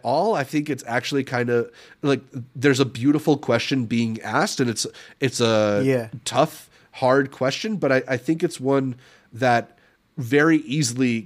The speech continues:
Speaker 1: could be, um, substituted out for any kind of person who feels like they've been hurt by the world.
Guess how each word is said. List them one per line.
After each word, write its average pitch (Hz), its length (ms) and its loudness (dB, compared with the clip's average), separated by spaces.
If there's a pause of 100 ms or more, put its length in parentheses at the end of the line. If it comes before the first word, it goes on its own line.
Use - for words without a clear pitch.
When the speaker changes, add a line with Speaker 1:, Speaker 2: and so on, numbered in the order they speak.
Speaker 1:
could 123 280 -2
be, 110 400 -2 (380)
um, 107 380 0
substituted 123 640 -2
out 117 260 0
for - 220 -4
any 160 200 2
kind 170 240 0
of 151 120 -6
person 147 300 -2
who 113 120 -6
feels 117 340 -2
like 104 140 -4
they've 107 220 -2
been 104 100 -4
hurt 110 380 -2
by 95 120 -2
the 92 80 -4
world. 85 420 -14